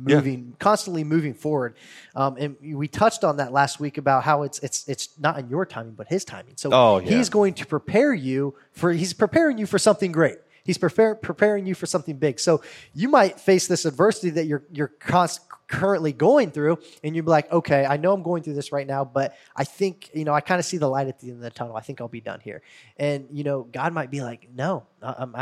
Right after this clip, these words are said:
Speaker 2: I'm actually gonna have you go through this a little bit longer." Um, and so it's, it's about having that, that mental fortitude and, and training those emotional muscles
Speaker 1: Well, I
Speaker 2: to
Speaker 1: just
Speaker 2: go
Speaker 1: think,
Speaker 2: through those
Speaker 1: I just
Speaker 2: times.
Speaker 1: think recently, um, you know, our boy Thomas.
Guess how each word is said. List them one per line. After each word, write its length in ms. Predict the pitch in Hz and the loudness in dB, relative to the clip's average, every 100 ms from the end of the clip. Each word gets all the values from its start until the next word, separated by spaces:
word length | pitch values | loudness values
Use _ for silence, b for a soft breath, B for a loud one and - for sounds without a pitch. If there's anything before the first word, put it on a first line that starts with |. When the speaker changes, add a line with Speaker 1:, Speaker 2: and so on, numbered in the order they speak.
| 143 | -6
Speaker 2:
I'm 140 | 135 135 | -4 -6
actually 300 | 143 - 131 | -6 -8 -10
gonna 160 | 131 | -10
have 240 | 123 143 131 | -4 -2 -4
you 80 | |
go 200 | 127 139 | -6 -6
through 200 | 131 127 | -6 -8
this 160 | 123 - | -12 -12
a 40 | |
little 240 | 120 127 127 | -10 -10 -8
bit 180 | 123 117 | -8 -6
longer." 680 | 120 147 190 143 123 143 b b b | 0 2 2 0 -8 -10 b b b
Um, 260 | - 123 120 | -6 -6 -6
and 120 | 139 127 | -10 -4
so 220 | 160 147 | -4 -2
it's, 240 | 143 - | -6 -8
it's 160 | 139 - | -8 -6
about 260 | 135 143 | -2 -2
having 280 | 131 147 143 | 0 -4 -4
that, 200 | 131 - | -10 -10
that 160 | 120 117 | -12 -8
mental 280 | 139 - 123 | -8 -6 -10
fortitude 680 | - 139 139 123 - 123 | -10 -6 -4 -6 -10 -12
and, 80 | 117 | -12
and 160 | 110 110 | -16 -16
training 300 | - 135 127 | -10 -10 -10
those 200 | 113 117 | -14 -18
emotional 380 | 117 117 - 113 | -14 -14 -14 -12
muscles 460 | 123 123 117 113 - - | -10 -10 -12 -16 -10 -2
Speaker 1:
Well, 100 | 123 | 2
I 100 | 160 | 2
Speaker 2:
to 60 | |
Speaker 1:
just 160 | 156 233 | 2 0
Speaker 2:
go 60 | 156 | 0
Speaker 1:
think, 100 | - | -2
Speaker 2:
through 120 | 120 | -8
those 220 | 117 - | -10 -4
Speaker 1:
I 80 | 123 | -2
just 160 | 139 135 | -2 -2
Speaker 2:
times. 160 | 160 | -2
Speaker 1:
think 20 | 120 | 0
recently, 640 | 170 - 113 117 123 127 - | -2 0 -2 0 -2 -6 2
um, 480 | 110 113 110 110 - | 4 6 4 0 -8
you 100 | 117 | -2
know, 60 | 120 | 0
our 80 | 127 | 2
boy 160 | 143 | 2
Thomas. 580 | 143 165 226 143 - - | 2 0 0 -4 -10 -20